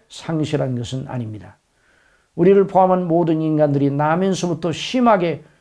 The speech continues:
훼손되고 일그러진 하나님의 형상을 지니고 태어나게 되었습니다. 그 요점은 로마서 일 장 십구 절의 말씀에서 확인됩니다.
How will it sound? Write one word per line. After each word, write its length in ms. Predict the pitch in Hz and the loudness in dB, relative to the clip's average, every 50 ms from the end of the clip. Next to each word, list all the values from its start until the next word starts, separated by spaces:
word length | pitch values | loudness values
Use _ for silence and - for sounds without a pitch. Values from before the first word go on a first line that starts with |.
| _ _ _ | _ _ _
훼손되고 920 | - - - 240 226 - 220 196 170 165 151 139 165 180 196 180 180 - - | -8 -2 -2 0 2 2 0 0 2 0 0 2 2 4 4 4 2 0 -2
일그러진 760 | 220 240 262 269 254 262 247 233 220 190 165 170 147 123 - - _ _ _ _ _ | 0 2 2 2 2 4 4 4 4 4 4 0 -2 -4 -6 -10 _ _ _ _ _
하나님의 560 | - - 160 185 202 190 190 190 185 180 147 | -12 -6 -4 -2 0 0 0 0 -2 -4 -6
형상을 680 | - - 196 214 220 214 - 202 214 202 196 190 190 190 | -4 -4 -2 -2 -2 0 0 2 2 2 2 0 -2 -2
지니고 680 | - - 185 190 170 160 139 151 156 147 147 147 - _ _ - | -2 0 0 2 2 4 4 4 2 2 -2 -8 -16 _ _ -14
태어나게 920 | - - 185 196 185 185 175 170 165 160 143 151 151 147 143 147 - - _ | -4 0 2 2 2 2 2 2 2 2 4 2 0 0 -2 -4 -10 -16 _
되었습니다. 680 | - 123 120 120 110 - - 104 101 98 98 - _ _ _ _ _ _ _ _ _ _ _ _ _ _ _ _ _ _ _ _ _ _ | -6 -6 -6 -6 -6 -10 -14 -16 -18 -20 -20 -20 _ _ _ _ _ _ _ _ _ _ _ _ _ _ _ _ _ _ _ _ _ _
그 380 | - - 196 202 196 165 156 160 | 2 4 4 6 6 4 4 4
요점은 680 | 165 175 175 170 208 196 156 139 135 139 151 175 - - _ _ _ _ _ _ | 2 2 2 2 0 0 2 0 0 -2 -4 -6 -10 -14 _ _ _ _ _ _
로마서 540 | 151 151 165 185 196 190 190 180 - - 180 | 0 2 4 4 4 4 4 2 0 -2 -2
일 280 | 165 160 160 156 147 | 0 0 0 -2 -2
장 280 | 147 - 160 147 139 135 | -4 -4 -4 -2 -2 -4
십구 440 | 127 - - 180 185 - - 202 160 | -6 -8 -12 -12 -12 -10 -8 -6 -4
절의 300 | 156 165 160 156 151 147 | -2 0 2 2 0 0
말씀에서 880 | 147 139 131 135 127 113 - - 127 127 123 117 - - 123 120 117 113 - | -2 -4 -6 -6 -6 -6 -8 -8 -8 -8 -8 -8 -8 -8 -8 -8 -8 -10 -10
확인됩니다. 800 | - 131 127 139 135 131 120 117 113 107 107 104 101 95 - | -10 -6 -4 -4 -4 -4 -6 -8 -10 -10 -12 -14 -16 -20 -20